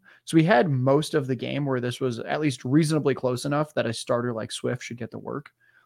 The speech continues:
Do you have any takes on this? Because it, it looks like Gainwell, if he's on waivers, is at least worth the ad,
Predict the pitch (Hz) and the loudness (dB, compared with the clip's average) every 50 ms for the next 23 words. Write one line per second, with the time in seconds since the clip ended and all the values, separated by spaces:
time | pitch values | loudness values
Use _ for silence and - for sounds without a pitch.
0 | _ _ _ _ _ - 156 160 160 175 170 160 143 135 - 143 139 143 143 - | _ _ _ _ _ 4 6 6 6 8 6 4 2 0 -2 -4 -4 -4 -2 -2
1 | - 127 120 117 117 117 117 117 - _ _ _ _ _ _ _ _ _ _ _ | -2 -2 -2 0 -2 -4 -4 -6 -10 _ _ _ _ _ _ _ _ _ _ _
2 | _ _ _ _ _ _ _ - 147 165 170 165 - - - - 151 135 151 139 | _ _ _ _ _ _ _ 2 4 6 6 4 2 -6 -2 0 2 4 4 4
3 | 131 139 135 135 143 151 151 190 196 - 214 185 151 127 143 139 147 147 135 120 | 4 2 2 2 2 4 4 4 2 2 2 0 0 0 0 0 2 2 2 0
4 | 120 - - 135 120 131 127 120 113 110 110 127 139 160 170 190 185 - _ - | 0 0 -2 -2 0 0 -2 -2 -2 -2 -4 -2 -2 0 0 -2 -2 -6 _ -20
5 | - - _ _ - 160 151 165 143 147 151 139 - - 127 131 131 127 - 131 | -20 -20 _ _ 2 6 6 6 6 6 2 -2 -2 -2 -2 -2 -2 -4 -6 -6
6 | 127 117 113 113 110 110 110 110 117 117 | -4 -2 -2 -2 -2 -4 -4 -6 -8 -12